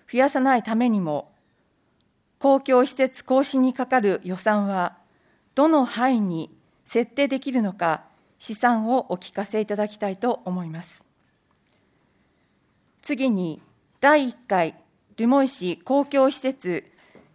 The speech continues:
整備検討会議が十月三十日に開催され、会議の設置要項や会議の進め方、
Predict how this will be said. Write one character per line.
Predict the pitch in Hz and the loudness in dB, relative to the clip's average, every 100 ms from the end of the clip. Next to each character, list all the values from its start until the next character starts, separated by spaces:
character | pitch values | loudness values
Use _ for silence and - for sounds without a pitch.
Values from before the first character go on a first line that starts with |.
| _ | _
整 | - - 294 | -8 0 0
備 | 220 | 0
検 | - 233 269 285 | -2 0 2 2
討 | 269 | 0
会 | 277 262 | 0 -2
議 | 208 | -2
が | 180 165 147 - _ _ _ _ _ _ | -4 -2 -2 -8 _ _ _ _ _ _
十 | - 247 269 | -6 -2 2
月 | 254 254 233 220 | 0 0 -4 -4
三 | - 240 262 | -2 0 0
十 | 254 | 0
日 | 254 226 196 | -2 -2 -4
に | 196 | -4
開 | 196 180 | -2 -4
催 | 180 180 165 | -4 -6 -6
さ | 160 | -4
れ、 | 165 - _ _ _ _ _ _ _ _ _ - | -4 -6 _ _ _ _ _ _ _ _ _ 4
会 | 262 262 | 6 6
議 | 233 | 4
の | 190 175 165 180 _ | 0 0 -2 -8 _
設 | - 226 226 - | -6 -4 -4 -6
置 | 262 | 0
要 | 285 277 | 2 2
項 | 214 190 165 | 0 -2 0
や | 156 160 - _ _ _ - - | 0 -2 -2 _ _ _ -18 -2
会 | 240 262 | 2 2
議 | 254 | 2
の | 247 | -2
進 | - 254 | -2 -2
め | 233 | -2
方、 | 220 208 202 180 - | 0 -2 2 2 0